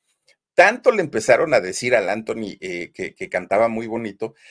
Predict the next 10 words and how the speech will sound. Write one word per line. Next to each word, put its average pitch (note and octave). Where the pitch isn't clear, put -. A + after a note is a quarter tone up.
que C3
fíjense C#3
que -
habla A2
con G#2+
su F#2
primo, A#2
con, D2
con -
Henry, B2